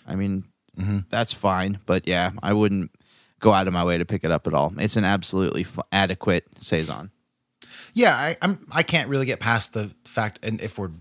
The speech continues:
Speaker 2: just talking ratings, I can't really get past that I don't like it much. So,
Speaker 1: Mm.
Speaker 2: you know, it's like a four for me. I think it's well made, so I'm not gonna go much lower than that. Um, but I, I definitely wouldn't drink it again. It's just not, not my speed. I think that's fine.
Speaker 1: Yeah. And it's funny is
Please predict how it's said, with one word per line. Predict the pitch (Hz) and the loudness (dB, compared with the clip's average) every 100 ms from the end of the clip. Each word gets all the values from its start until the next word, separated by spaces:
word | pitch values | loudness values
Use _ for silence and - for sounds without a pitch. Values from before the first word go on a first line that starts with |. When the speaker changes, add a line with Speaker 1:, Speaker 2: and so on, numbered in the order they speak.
| - | -6
Speaker 2:
just | 113 - | -2 0
talking | 104 101 | 0 -2
ratings, | 90 87 90 87 | -4 -4 -6 -6
I | 110 | -2
can't | 123 80 | -2 -2
really | 98 | -4
get | 85 | -6
past | 95 95 - | -6 -6 -6
that | |
I | 92 | -6
don't | 104 | -6
like | 78 101 | -4 -4
it | - | -4
much. | - 85 - - _ _ _ _ _ _ | -4 -4 -6 -10 _ _ _ _ _ _
So, | - - 202 196 - _ | -4 4 4 4 -2 _
Speaker 1:
Mm. | 160 - | -16 -4
Speaker 2:
you | 214 | 0
know, | 180 117 | 2 0
it's | 135 - | 0 0
like | 190 | 0
a | 180 | -2
four | - 180 87 | 0 0 0
for | 123 | -2
me. | 117 | 0
I | |
think | 117 139 | 0 0
it's | 107 | 0
well | 117 107 | 0 2
made, | 107 104 - | 0 0 -2
so | |
I'm | 104 | -2
not | 107 | -2
gonna | 101 | -2
go | 95 95 | -4 -4
much | 98 - | -4 -4
lower | 104 95 | -2 -2
than | 87 | -4
that. | 85 104 - - - - | -2 -2 -2 -10 -20 -14
Um, | 110 107 95 | -4 -2 -2
but | - | 4
I, | 185 175 139 | 4 4 2
I | |
definitely | 120 123 107 | 4 2 0
wouldn't | 98 92 | -2 -2
drink | 92 | -4
it | 87 | -4
again. | 87 92 | -4 -4
It's | 90 | -4
just | - 104 | -4 -2
not, | 98 - | -2 -2
not | 101 92 | -6 -6
my | |
speed. | - 92 80 - | -6 -6 -8 -6
I | 110 | -6
think | 120 | -6
that's | 82 - | -8 -12
fine. | - - _ _ _ _ _ _ _ | -14 -16 _ _ _ _ _ _ _
Speaker 1:
Yeah. | 107 104 98 - - - - | 0 2 0 -4 -16 -18 0
And | 151 | 2
it's | 135 | 2
funny | - 156 165 | 4 4 6
is | 107 | 2